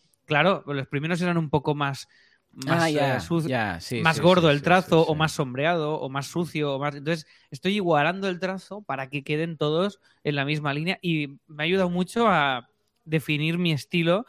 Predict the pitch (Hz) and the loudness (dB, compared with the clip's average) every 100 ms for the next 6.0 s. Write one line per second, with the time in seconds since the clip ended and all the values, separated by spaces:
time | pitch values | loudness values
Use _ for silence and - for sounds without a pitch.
0 | - _ - 139 127 135 131 131 - 139 | -14 _ -8 -8 -8 -10 -10 -10 -6 -4
1 | 127 127 135 - 131 123 123 120 110 135 | -4 -6 -10 -8 -8 -8 -12 -14 -10 -8
2 | - 147 - 170 143 127 127 135 - - | -6 -6 -2 -2 -2 -6 -6 -10 -14 -16
3 | 120 120 117 117 131 131 123 - 123 127 | -12 -8 -10 -10 -8 -8 -8 -10 -8 -8
4 | 120 131 - 110 110 101 131 139 131 131 | -6 -6 -4 -2 -2 0 -2 -2 -2 -4
5 | 127 123 127 180 - 82 82 85 82 82 | -4 -4 -4 -6 -8 -10 -12 -14 -14 -16